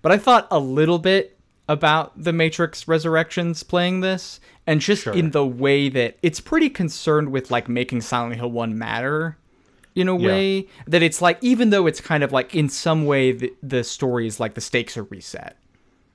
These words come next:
Speaker 1: right?
Speaker 2: Right.
Speaker 1: That it's like, "Oh, we're back in Silent Hill and we have to stop God from being birthed," and, like, and, you know, there's this woman,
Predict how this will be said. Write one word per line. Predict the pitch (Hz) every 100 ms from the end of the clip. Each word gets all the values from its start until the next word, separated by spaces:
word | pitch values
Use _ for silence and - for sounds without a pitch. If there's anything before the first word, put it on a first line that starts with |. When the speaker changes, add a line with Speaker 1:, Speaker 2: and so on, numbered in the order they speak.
| -
Speaker 1:
right? | 127 101 98 92 _ _ _ _ -
Speaker 2:
Right. | 107 87
Speaker 1:
That | 143
it's | 127 -
like, | 131 123
"Oh, | 151
we're | 131
back | 120 156 165
in | 160
Silent | 170 156 139
Hill | 139
and |
we | 117
have | 113
to | -
stop | 147 135
God | 123 113
from | 123
being | 117 113 107
birthed," | 107 107 104 -
and, | 104
like, | 104 107 - _ -
and, | 151
you | 143
know, | 135
there's | 135 - -
this | - 131 -
woman, | 139 143 143 185 185 185 190